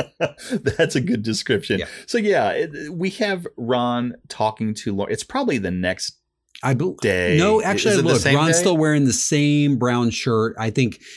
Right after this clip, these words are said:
Speaker 2: it's late in the day.
Speaker 1: Ah.
Speaker 2: Uh, you know, m-, a mom, after the conversation with Ron, has brought Lauren back to give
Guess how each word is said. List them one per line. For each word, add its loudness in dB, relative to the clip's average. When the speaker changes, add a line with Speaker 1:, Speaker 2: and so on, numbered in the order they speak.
Speaker 2:
it's 0
late 2
in 2
the 2
day. 0
Speaker 1:
Ah. 0
Speaker 2:
Uh, -4
you 0
know, -2
m-, 2
a -2
mom, 0
after -2
the -2
conversation -2
with -2
Ron, -2
has -2
brought -4
Lauren -2
back -6
to -10
give -4